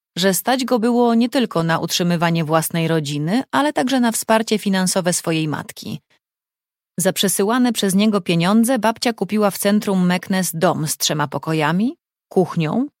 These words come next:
i znajdującą się w środku łazienką z tradycyjną kucaną ubikacją oraz kranem w ścianie. Gdy podrosłam,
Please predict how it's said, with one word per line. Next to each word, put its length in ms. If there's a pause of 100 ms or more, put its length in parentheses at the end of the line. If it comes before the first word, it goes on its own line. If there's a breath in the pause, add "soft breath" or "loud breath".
(260)
i 80
znajdującą 680
się 160
w 40
środku 380
łazienką 640
z 60
tradycyjną 720
kucaną 460
ubikacją 800 (360)
oraz 240
kranem 360
w 40
ścianie. 460 (1160)
Gdy 140
podrosłam, 800